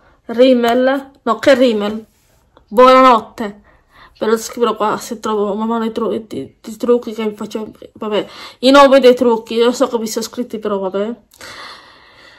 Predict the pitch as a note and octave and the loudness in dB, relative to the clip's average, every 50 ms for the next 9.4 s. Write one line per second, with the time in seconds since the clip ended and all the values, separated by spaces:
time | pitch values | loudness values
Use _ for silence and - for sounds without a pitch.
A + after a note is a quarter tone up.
0 | _ _ _ _ _ _ _ _ _ _ - - - D4+ D#4+ - - - - D#4+ | _ _ _ _ _ _ _ _ _ _ -4 2 4 6 6 4 4 2 4 4
1 | D4 C#4+ C#4 - - D#4 D#4 - C4 B3 - - C4+ B3+ - C4+ B3+ - A3+ A#3 | 6 4 4 2 0 0 0 0 -2 -4 -4 -6 -6 -2 -2 -4 -2 -2 -2 -2
2 | - - - B3 C#4 D4 D4 - - - D#4+ D4+ D4+ D4+ D4+ D4 - - D4+ D4 | -2 0 2 4 4 4 4 2 2 2 4 4 6 4 2 0 2 2 4 4
3 | D4 D4 - - - A#3+ B3+ B3+ B3+ B3+ B3 B3 B3 B3 B3 B3 A#3+ - B3+ - | 4 2 0 0 2 4 4 6 6 6 6 6 6 4 2 -2 -4 -4 -8 -8
4 | - - D4 D4 D4+ D4 C#4 A3+ A3+ B3+ - - - - - D4+ D4 C#4+ C4+ B3 | -4 -2 0 2 2 2 2 0 -4 -10 -14 -12 -10 -4 2 4 6 6 6 6
5 | A#3 A3+ A3 A3+ - - B3+ A#3 A3 G3+ G3+ - A3+ A3+ - - C4 A#3+ - - | 4 0 -4 -6 -8 -8 -4 -4 -2 -2 -4 -6 -6 -4 0 0 2 2 0 2
6 | - C4 C4 D4+ D#4 D4+ D4+ - D4+ D4+ D4 C4+ B3 A#3+ B3 B3+ - - _ - | 4 6 6 6 6 4 4 4 4 4 4 6 4 4 4 2 -2 -6 _ -2
7 | C#4 - - - A3+ A#3+ A#3+ A#3+ A#3+ B3 B3+ B3 B3+ C4+ B3+ B3 B3+ - A3 G3 | -2 -2 -4 0 2 4 6 6 6 4 2 4 4 4 4 2 0 0 0 0
8 | G3+ G3+ G3+ G#3 - A#3 A#3 A#3+ C4+ C#4+ C#4 C#4 - _ _ - - - G#3+ - | 0 0 -4 -6 -6 -4 0 0 0 0 -2 -6 -14 _ _ -8 -6 -6 -6 -6
9 | - - B3+ C#4 D4+ C#4 - | -4 -4 -4 -4 -4 -8 -14